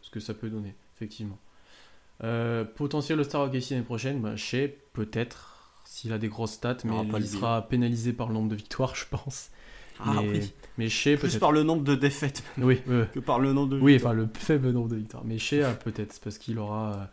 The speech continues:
Speaker 1: euh, pas mal de ballons, pas mal de choses. Est-ce que Al Horford va forcément rester ? Pas
Speaker 2: Cette année,
Speaker 1: forcément,
Speaker 2: ouais.
Speaker 1: mais on doit attendre déjà avant le trader et on va, on peut potentiellement faire augmenter sa valeur et son contrat est pas le plus facile à envoyer quelque part.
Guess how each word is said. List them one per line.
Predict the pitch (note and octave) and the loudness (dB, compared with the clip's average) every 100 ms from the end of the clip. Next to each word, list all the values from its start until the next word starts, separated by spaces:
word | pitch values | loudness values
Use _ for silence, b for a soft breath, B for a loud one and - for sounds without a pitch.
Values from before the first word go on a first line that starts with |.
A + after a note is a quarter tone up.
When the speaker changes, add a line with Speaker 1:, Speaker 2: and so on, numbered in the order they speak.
| b b b - - | b b b -20 -14
Speaker 1:
euh, | A2 A2 - - - | -12 -12 -12 -10 -4
pas | |
mal | A2 A2 | 0 0
de | G#2+ | -2
ballons, | G#2+ G#2 A2 | -2 -2 -4
pas | G#2+ | -4
mal | G#2 | -6
de | G2+ | -8
choses. | - G2 B B B - | -10 -12 B B B -14
Est-ce | - | -2
que | E3 | 2
Al | D3+ | 4
Horford | C#3+ - D3+ | 4 2 2
va | A#2 | 0
forcément | B2+ - C#3 B2+ | -2 0 2 2
rester ? | A#2 - G#2+ G#2 B B B B B B B - - | 0 -2 -6 -6 B B B B B B B -20 -6
Pas | D3 | -2
Speaker 2:
Cette | C#3+ | -2
année, | - | -2
Speaker 1:
forcément, | F3 - C3+ D3 D3 | -2 0 0 2 2
Speaker 2:
ouais. | C3 G3 - | 2 -2 0
Speaker 1:
mais | B2 A#2+ B2+ | 2 2 2
on | B2 | 2
doit | B2+ | 4
attendre | C3 D#3+ C#3+ | 4 2 2
déjà | B2+ | 2
avant | B2 B2 | 2 0
le | |
trader | A#2+ B2 B2 D3 E3+ | -2 -2 0 0 0
et | B2 A#2 | -2 0
on | A2+ | 0
va, | A2+ - - - | -2 -6 -20 -10
on | C3 | -6
peut | A#2 D#3 D3+ | -2 0 0
potentiellement | C#3 B2+ C3 C3+ C3+ | -2 -4 -2 -2 -2
faire | A#2+ | -2
augmenter | A#2 A#2 B2 | 0 0 -2
sa | A#2+ A2+ | -4 -2
valeur | B2 C#3+ | 0 -2
et | |
son | C3 | -2
contrat | A2 A2 D3 B2+ | -4 -4 -4 -4
est | |
pas | A#2+ | -4
le | |
plus | A2 | -8
facile | - A2+ - A#2+ | -8 -6 -4 -4
à | |
envoyer | A2 A2 A2 | -4 -2 -2
quelque | G#2+ G#2+ | -4 -12
part. | A2 - | -12 -16